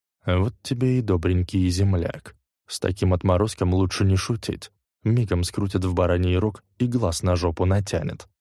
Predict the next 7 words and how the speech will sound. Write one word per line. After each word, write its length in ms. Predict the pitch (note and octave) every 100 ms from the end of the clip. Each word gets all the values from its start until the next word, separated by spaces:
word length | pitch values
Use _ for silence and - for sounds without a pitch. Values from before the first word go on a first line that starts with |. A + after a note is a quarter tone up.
| _ _ -
Плюс 300 | F#2 F2+ -
одна 320 | C3 G#2 F2
причина 480 | D#2+ A2 - G#2 A#2+
не 140 | G2
становиться 600 | - F#2+ F2+ E2 F#2 -
его 280 | G2 F2 F2
подчинённым. 920 | E2+ E2 - A2+ G2+ E2+ E2+ C3+